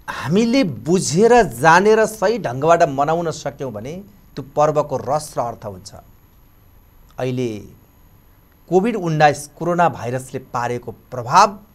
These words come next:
छताछुल्ल छ। चाडबाडहरूलाई पनि बाँधिएका छन्।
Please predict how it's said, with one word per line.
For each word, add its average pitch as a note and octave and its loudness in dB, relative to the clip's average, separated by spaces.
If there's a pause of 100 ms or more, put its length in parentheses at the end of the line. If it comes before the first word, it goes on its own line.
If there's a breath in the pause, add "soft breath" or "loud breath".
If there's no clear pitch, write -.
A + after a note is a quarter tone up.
(240)
छताछुल्ल G3 -2
छ। - -10 (960)
चाडबाडहरूलाई E3 6
पनि C#3 0
बाँधिएका C3+ -2
छन्। G#2+ -14